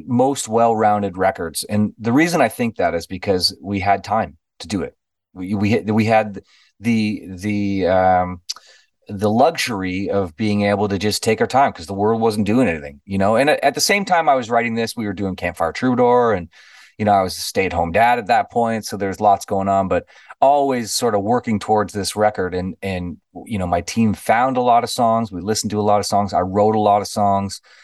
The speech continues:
I think at last count, I had, like, eighty-eight songs on a playlist or something. And we,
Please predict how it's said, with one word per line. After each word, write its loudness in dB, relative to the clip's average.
I -2
think 0
at 2
last 2
count, 0
I 2
had, -2
like, -4
eighty-eight -4
songs 0
on -2
a -4
playlist -2
or -10
something. -4
And -2
we, -4